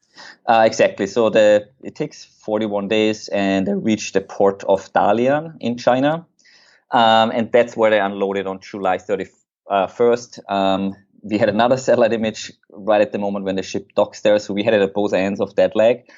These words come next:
Um, and the containers are unloaded there, and then they actually stay in the port of Dalian for, for several weeks until late August. So they had quite a, a long stay there, which is, I think, is a little bit unusual, and we don't know exactly what happened.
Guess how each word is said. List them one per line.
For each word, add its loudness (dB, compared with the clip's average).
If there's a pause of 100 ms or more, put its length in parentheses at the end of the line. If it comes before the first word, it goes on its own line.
(420)
Um, 2
and -4
the 0
containers 0
are 2
unloaded -4
there, 2
and -4
then 0
they 2
actually -4
stay 0
in -4
the 0
port -2
of -8
Dalian 0
for, -2 (100)
for 0
several 0
weeks -6
until -4 (160)
late 0
August. 0
So -2
they 2
had -2
quite 0
a, 2
a 0
long -4 (640)
stay 0
there, 4
which -4
is, -12
I -4
think, -6
is -4
a -8
little -2
bit 0
unusual, 0
and -2
we -2
don't 2
know 2
exactly -2
what 0
happened. -2